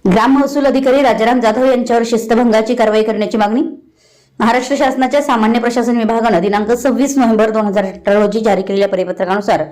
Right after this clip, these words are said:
सर्व शासकीय कार्यालयांना प्रत्येक सोमवारी दुपारी तीन ते पाच या वेळेत नागरिकांना आवश्यक अभिलेख उपलब्ध करून देण्याचे आदेश आहेत. मात्र कोरोची येथील ग्राम महसूल अधिकारी राजाराम जाधव हे नागरिकांना माहिती देण्यास टाळाटाळ करत असल्याचा आरोप आहे.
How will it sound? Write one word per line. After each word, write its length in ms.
सर्व 280
शासकीय 360
कार्यालयांना 520
प्रत्येक 380
सोमवारी 420
दुपारी 340
तीन 300
ते 60
पाच 300
या 60
वेळेत 200
नागरिकांना 560
आवश्यक 460
अभिलेख 460
उपलब्ध 340
करून 260
देण्याचे 300
आदेश 320
आहेत. 100
मात्र 180
कोरोची 380
येथील 260
ग्राम 320
महसूल 340
अधिकारी 500
राजाराम 380
जाधव 320
हे 40
नागरिकांना 580
माहिती 320
देण्यास 420
टाळाटाळ 400
करत 260
असल्याचा 360
आरोप 260
आहे. 100